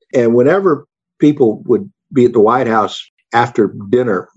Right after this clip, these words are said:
and retreat upstairs to have a meeting,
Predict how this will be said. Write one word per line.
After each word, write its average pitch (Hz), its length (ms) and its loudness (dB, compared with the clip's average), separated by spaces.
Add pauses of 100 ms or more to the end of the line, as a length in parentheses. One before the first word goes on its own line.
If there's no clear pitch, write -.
(120)
and 104 180 2
retreat 110 460 0
upstairs 101 800 -2
to - 80 -8
have 110 160 0 (180)
a 90 60 -4
meeting, 107 640 0